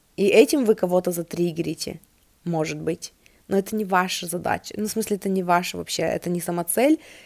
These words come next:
Это вообще не то, для чего вы это делаете. Вы просто выбираетесь из дуальности. Вы перестаете делить себя на хорошее и плохое. Вы принимаете себя целостного или целостную и вспоминаете, а чего я хочу, а какие у меня ценности, а чего хочет мой внутренний ребенок,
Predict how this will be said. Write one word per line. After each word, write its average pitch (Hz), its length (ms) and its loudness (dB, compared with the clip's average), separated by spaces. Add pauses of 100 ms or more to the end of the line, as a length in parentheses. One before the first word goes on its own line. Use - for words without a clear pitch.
Это 269 180 0
вообще 277 260 2
не 254 180 2
то, 226 220 4
для 208 140 2
чего 190 260 -2
вы 170 120 2
это 170 140 -8
делаете. - 340 -4
Вы 202 100 4
просто - 380 0
выбираетесь 185 680 2
из 170 140 -8
дуальности. 156 720 -2
Вы 180 140 0
перестаете 190 680 -2
делить 175 380 -2
себя 165 200 0
на 160 140 -4
хорошее 156 400 -4
и - 40 -14
плохое. - 380 -6 (540)
Вы 214 140 4
принимаете 208 600 0
себя 165 240 -2
целостного 175 800 0
или 175 480 -2
целостную 180 600 2
и - 60 -12
вспоминаете, 190 520 -4
а - 20 -8
чего - 200 -6
я 202 360 2
хочу, - 400 -6
а - 20 -8
какие 277 300 -4
у 349 40 0
меня 208 360 0
ценности, 170 420 -4
а 180 60 -2
чего 302 220 -2
хочет 240 360 2
мой 208 160 -2
внутренний 175 420 -4
ребенок, 160 380 -2